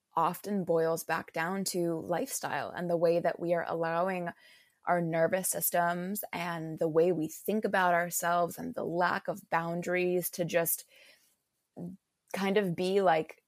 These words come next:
uncontained. And i-, it's something I don't think a lot of people want to think about because everyone's like, "Well, I'm,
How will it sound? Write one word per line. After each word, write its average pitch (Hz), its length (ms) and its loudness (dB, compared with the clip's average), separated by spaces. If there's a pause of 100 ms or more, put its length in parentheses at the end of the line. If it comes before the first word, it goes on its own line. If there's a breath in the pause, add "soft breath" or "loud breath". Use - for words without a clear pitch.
(400)
uncontained. 196 1200 -4
And 170 420 -2 (680)
i-, 175 200 2 (100)
it's - 380 0 (720)
something 277 380 0
I 254 80 6
don't 196 180 4
think 175 160 0
a - 40 4
lot 160 140 6
of 156 100 -8
people 165 260 -2
want 160 280 2
to 160 80 -6
think 143 260 -8
about - 320 4
because 165 400 -2
everyone's 165 500 2
like, 165 220 -2
"Well, 370 300 2
I'm, 339 260 -4